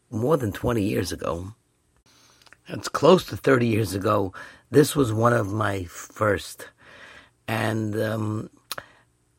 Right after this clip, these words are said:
the story that I used, I think, is a classic. You know, Max and Irving went fishing one day on an overcast afternoon,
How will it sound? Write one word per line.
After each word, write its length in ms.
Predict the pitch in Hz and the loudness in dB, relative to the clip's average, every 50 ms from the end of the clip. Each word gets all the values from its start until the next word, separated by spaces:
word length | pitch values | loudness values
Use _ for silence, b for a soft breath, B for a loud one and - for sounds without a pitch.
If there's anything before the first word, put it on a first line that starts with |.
| _ _ - | _ _ -8
the 360 | 120 113 120 117 117 117 117 | -4 -2 -2 -2 -2 -2 -4
story 560 | 107 - - - - 151 147 160 165 156 151 139 | -4 -6 -6 -2 2 6 6 8 8 8 8 8
that 200 | 117 120 113 110 | 6 6 6 6
I 60 | 107 | 4
used, 540 | 107 110 110 120 123 117 123 113 101 - 107 | 4 4 4 4 4 4 2 2 0 0 0
I 100 | 101 90 | 0 0
think, 380 | - - 110 110 107 104 - - | -2 -4 -4 -4 -4 -4 -4 -4
is 260 | 98 98 95 87 87 | -2 -2 -2 -2 -2
a 60 | 95 | -4
classic. 720 | - - - 87 82 82 85 78 - 64 - - - - - _ b b b b b b b b b b b b b b b b b _ - | -4 -4 -2 -2 -2 -2 -4 -6 -10 -12 -14 -14 -16 -20 -20 _ b b b b b b b b b b b b b b b b b _ -6
You 80 | 127 135 | -4 -2
know, 60 | 156 | 4
Max 320 | 156 170 180 190 - - | 4 4 4 4 4 4
and 80 | 165 165 | 6 8
Irving 280 | 170 170 147 156 147 131 | 8 8 8 8 6 6
went 200 | 123 120 107 - | 6 4 4 2
fishing 340 | - 180 160 - 156 151 | 2 2 2 2 2 4
one 200 | 147 135 131 127 117 | 6 6 6 6 8
day 160 | 123 127 127 | 8 8 8
on 80 | 123 113 | 8 8
an 100 | 107 113 | 8 8
overcast 560 | 120 120 107 104 - 110 107 95 - - 104 | 8 8 8 4 0 2 0 0 0 0 0
afternoon, 640 | 95 80 - - - 92 110 135 143 143 143 135 127 | 0 0 0 -4 -2 2 4 6 6 6 4 2 -2